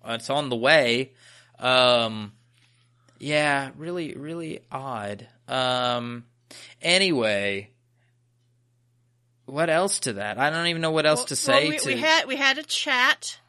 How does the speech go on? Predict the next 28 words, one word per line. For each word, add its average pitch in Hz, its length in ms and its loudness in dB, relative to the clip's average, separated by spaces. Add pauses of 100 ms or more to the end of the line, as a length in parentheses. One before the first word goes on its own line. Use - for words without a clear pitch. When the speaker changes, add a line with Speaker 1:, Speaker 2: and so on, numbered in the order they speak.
(300)
Speaker 2:
with 233 160 -12
what's 233 320 -8
his 226 200 -12
name 214 480 -6
in 208 180 -12
between 214 460 -14
the 196 100 -10
realms, 175 380 -6
Speaker 1:
Oh, 151 40 0 (160)
Speaker 2:
right? 123 360 -4
Speaker 1:
yeah. 143 420 -4 (240)
Speaker 2:
Yeah, 185 420 -6 (140)
and 196 200 -10
that 202 200 -6
was 226 180 -10
just - 280 -10
like, 185 260 -14 (1200)
"Uh-huh." 180 840 -12 (1300)
And 208 100 -12
then 214 200 -8
he's 247 260 -8
like, 226 380 -6 (400)
"I've 208 200 -6
left 226 420 -8
her 254 120 -8
something 226 460 -10
for - 140 -16
you 220 600 -8